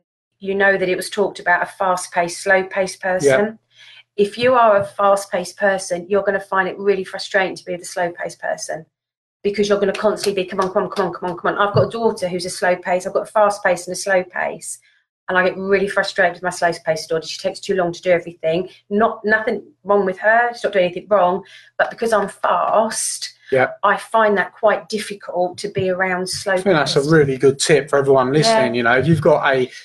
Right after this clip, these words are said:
Speaker 2: business relationship or a personal relationship, or you've got something
Speaker 1: Yeah.
Speaker 2: going on with somebody and you're trying to understand why you're getting, why you're going like this.
Speaker 1: Yeah.
Speaker 2: And it's probably because it could be to do with the pacing,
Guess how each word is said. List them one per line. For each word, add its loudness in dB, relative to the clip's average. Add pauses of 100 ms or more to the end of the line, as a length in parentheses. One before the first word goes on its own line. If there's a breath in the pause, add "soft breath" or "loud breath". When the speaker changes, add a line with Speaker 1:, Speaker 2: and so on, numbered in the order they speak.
(220 loud breath)
Speaker 2:
business 4
relationship 4
or 6
a 2 (100)
personal 2
relationship, 2 (280 loud breath)
or 6
you've 2
got 4
something 2
Speaker 1:
Yeah. 0
Speaker 2:
going 4
on 4
with -4
somebody 2 (400 soft breath)
and 0
you're 2
trying 2
to 4
understand 0
why 6
you're 0
getting, 2 (260 soft breath)
why 4
you're 0
going 4
like 0
this. 4
Speaker 1:
Yeah. 4 (300 loud breath)
Speaker 2:
And 0
it's 0
probably 4
because 2
it 0
could 2
be 4
to -2
do 6
with 4
the -4
pacing, 2